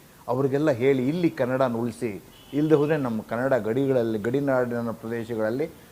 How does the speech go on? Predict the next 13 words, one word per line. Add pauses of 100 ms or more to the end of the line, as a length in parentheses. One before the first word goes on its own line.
(120)
ಹಾಳಾಗಿ
ಹೋಗುತ್ತೆ,
ನಮ್ಮವರೆಲ್ಲ
ಮರಾಠಿಗರಾಗ್ತಾರೆ,
ಇಲ್ಲ
ತಮಿಳರಾಗ್ತಾರೆ,
ತೆಲುಗರಾಗ್ಬಿಡ್ತಾರೆ, (440)
ಅಂಥ
ಸ್ಥಿತಿ
ನಾವು
ತರೋದು
ಬೇಡ
ಅಂಥೇಳಿ